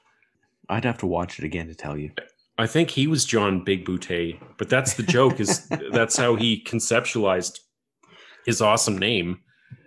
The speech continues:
Speaker 2: His awesome name was John Big Boutte. He was an alien, and everyone called, called him John Big Booty. And
Speaker 1: Mm-hmm.
Speaker 2: he totally,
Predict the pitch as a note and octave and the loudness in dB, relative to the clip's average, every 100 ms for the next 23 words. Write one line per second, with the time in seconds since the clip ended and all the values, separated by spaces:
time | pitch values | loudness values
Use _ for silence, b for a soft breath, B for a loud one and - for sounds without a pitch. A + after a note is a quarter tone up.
0 | b b b _ A2+ A#2+ A#2 - A#2 G#2+ | b b b _ 0 4 4 4 2 2
1 | A2 F#2+ F2+ - G#2 G#2 G2+ F2+ G2+ F2 | 2 0 -2 -4 -2 0 -2 0 -2 -2
2 | F#2 - G2 E2+ F2 G2 F2+ F2+ F#2 F#2+ | -6 -2 -2 -2 -4 -6 -4 -2 -2 -4
3 | E2 E2 F#2+ G2+ - F#2+ G2 G2 G2 - | -6 -10 -10 -12 -6 -2 -2 -2 -4 -2
4 | F#2+ F#2 F2 - - F#2+ F2+ F2+ F#2+ G2 | 0 -2 -8 -18 -4 -4 -2 -4 -2 -2
5 | F2+ F#2+ E2+ F#2+ G2+ D#2+ - _ _ _ | -2 -4 -2 -2 -2 -4 -14 _ _ _
6 | _ _ _ _ _ _ _ - G2+ F2+ | _ _ _ _ _ _ _ -8 -6 -6
7 | E2 - _ _ _ - G2 - A2+ G#2 | -8 -14 _ _ _ -8 -8 0 0 2
8 | F#2+ F2 | 0 -2